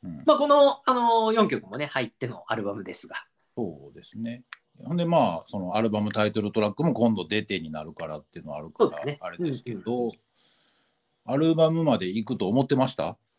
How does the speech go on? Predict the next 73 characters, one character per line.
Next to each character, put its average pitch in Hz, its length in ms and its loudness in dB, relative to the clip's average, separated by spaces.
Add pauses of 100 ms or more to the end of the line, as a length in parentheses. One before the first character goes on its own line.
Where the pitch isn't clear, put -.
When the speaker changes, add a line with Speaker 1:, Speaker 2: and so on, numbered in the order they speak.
(1700)
Speaker 1:
チ 113 120 2
ェ - 20 4
ロ 101 80 -2
キ 85 140 -12
ー 76 40 -12
出 85 120 -8
た 85 100 -8
時。 156 180 4
Speaker 2:
も 151 80 0
う - 100 -8
全 - 320 4
然 165 360 0
思 - 180 0
っ - 60 -6
て - 140 -12
ま 101 140 -8
せ 101 120 -8
ん - 60 -10
で - 120 -16
し - 100 -10
た。 - 120 -12
Speaker 1:
思 127 180 0
っ - 40 -8
て 127 80 -2
な 131 140 4
か 120 80 2
っ - 60 -4
た 85 60 -14
で 78 120 -12
す 87 100 -14
よ 90 60 -8
ね。 156 220 -4 (280)
Speaker 2:
思 - 180 6
っ - 40 -8
て 156 120 6
な 147 100 2
か 131 100 -4
っ - 40 -10
た 95 100 -12
で 90 80 -12
す。 - 340 -20
Speaker 1:
ね。 95 340 -4 (960)
そ 98 140 -14
う。 80 320 -14
ア 165 160 4
ル 208 100 6
バ 214 140 8
ム 214 340 6
を 202 80 6
出 156 100 8 (100)
そ 202 160 0
う 220 60 0
と 202 60 0
思 170 200 0
っ 113 40 -10
て 123 80 -4
や 127 100 0
っ 113 60 -10
て 139 140 -4
き 131 80 -8
た 120 100 0
わ 123 160 2
け 131 120 -2
で 139 100 2
は 113 120 2
な 127 120 0
か 107 140 -4
っ - 80 -10
た - 80 -20
で - 100 -20
す - 120 -20
よ 101 80 -20
ね。 170 100 -16